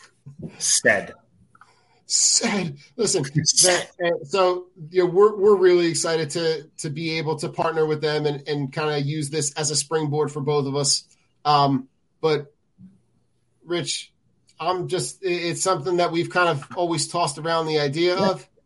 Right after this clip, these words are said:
Speaker 2: but the reality of it now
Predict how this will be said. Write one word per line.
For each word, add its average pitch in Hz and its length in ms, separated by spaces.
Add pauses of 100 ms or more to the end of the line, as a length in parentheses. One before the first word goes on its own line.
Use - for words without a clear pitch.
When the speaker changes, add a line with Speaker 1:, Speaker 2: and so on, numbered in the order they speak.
(320)
Speaker 2:
but 151 340 (580)
the 143 220
reality 175 600
of 180 160
it 185 100
now 185 400